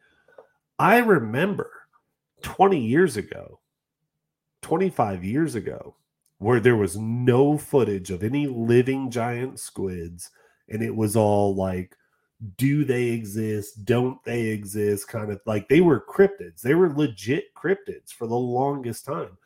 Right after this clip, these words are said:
And now you have videos on Facebook that are legit, real videos of giant squids floating around in harbors in Japan. And I'm like, "How did we get to this point?"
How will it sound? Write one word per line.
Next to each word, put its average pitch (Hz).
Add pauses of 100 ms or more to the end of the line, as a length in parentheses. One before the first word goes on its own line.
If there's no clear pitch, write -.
(220)
And 127
now 170
you 131
have 120
videos 143
on 110
Facebook 135 (100)
that 104
are 107
legit, 101
real 117
videos 98
of 87
giant 113
squids 165
floating -
around 117
in 104
harbors 110
in 101
Japan. 117
And 101
I'm 104
like, 95 (400)
"How 269
did 107
we 160
get 180
to -
this -
point?" -